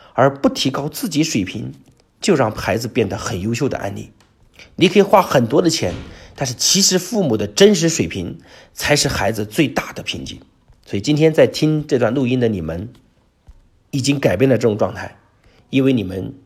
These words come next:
不只是愿意为孩子花钱，还愿意为孩子在提升你们自己，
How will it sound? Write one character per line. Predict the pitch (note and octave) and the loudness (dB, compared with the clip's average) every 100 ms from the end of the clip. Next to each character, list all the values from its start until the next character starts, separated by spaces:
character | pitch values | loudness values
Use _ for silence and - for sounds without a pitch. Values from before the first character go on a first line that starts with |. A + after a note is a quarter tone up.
| _ - | _ 0
不 | G3+ | 0
只 | - | 0
是 | - | -2
愿 | B2 C3 | 2 2
意 | A2 | 2
为 | A2 | 0
孩 | F2+ G2+ | 0 -4
子 | G2 | -4
花 | G2 G#2 | -6 -8
钱， | - - _ - - - - | -8 -14 _ -20 -20 -20 -12
还 | - | -4
愿 | A2 D3 D3 | 0 4 4
意 | G#2 - - _ - _ | 2 -4 -18 _ -20 _
为 | C#3 C3 | 2 2
孩 | - F#2 F#2 | 2 -2 -4
子 | A#2+ | -4
在 | - F#2 | -6 -6
提 | - - A2+ | -4 -4 0
升 | B2 C#3 | 2 2
你 | G2 | 2
们 | F#2 | -6
自 | - | -10
己， | F2 - | -14 -14